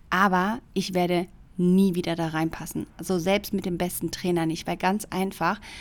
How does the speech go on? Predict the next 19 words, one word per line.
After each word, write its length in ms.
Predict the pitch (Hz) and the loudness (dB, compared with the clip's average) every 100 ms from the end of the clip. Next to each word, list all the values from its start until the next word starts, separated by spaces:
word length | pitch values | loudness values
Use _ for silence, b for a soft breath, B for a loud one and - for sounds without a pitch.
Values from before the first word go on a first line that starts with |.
| B B B - - | B B B -20 -6
die 120 | 196 180 | -4 -4
Knochen 420 | - 190 196 165 | -2 -2 0 -2
breiter 400 | - 151 156 160 | -2 -6 -4 -4
werden. 260 | 143 143 - | -2 -4 -2
Und 160 | 170 | -2
das 80 | 180 | -2
ist 240 | - 226 185 | -4 -2 -2
einfach 240 | 180 180 | -2 -2
ein 120 | 165 | -2
Fakt. 380 | - - 170 - 175 | -4 -10 -10 -4 -2
Also 160 | 160 | 0
außer 240 | - 214 208 | 0 2 2
man 160 | 190 | 0
steckt 280 | - 208 - | -2 -4 -6
sich 120 | 214 | -8
danach 360 | 170 170 180 220 | -4 0 0 0
in 180 | 185 175 | 0 0
ein 60 | 165 | 0
Gesamtkörperkorsett, 1120 | 170 220 254 - 170 175 - 180 170 185 202 | 0 0 0 -2 -4 -4 -4 -4 0 -2 -2